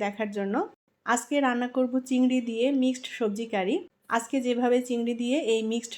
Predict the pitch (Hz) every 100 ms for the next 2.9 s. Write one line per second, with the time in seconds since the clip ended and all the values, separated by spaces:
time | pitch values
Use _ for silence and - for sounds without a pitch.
0 | - 220 220 220 233 233 185 175 180 190
1 | 185 185 294 262 202 196 202 185 185 202
2 | 202 208 196 370 - 196 202 233